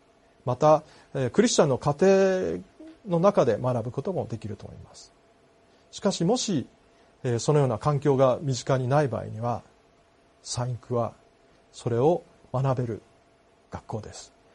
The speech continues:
またそれを、えー、教えてくれる、えー、場所です。え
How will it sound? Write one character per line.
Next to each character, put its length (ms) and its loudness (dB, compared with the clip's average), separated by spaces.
ま 80 -6
た 140 -6
そ 120 -2
れ 120 0
を、 200 4
え 140 -8
ー、 200 -6
教 60 -2
え 60 -4
て 100 -4
く 160 -8
れ 100 -2
る、 280 -4
え 20 -10
ー、 220 -12
場 80 -10
所 160 -16
で 120 -20
す。 240 -20
え 40 -6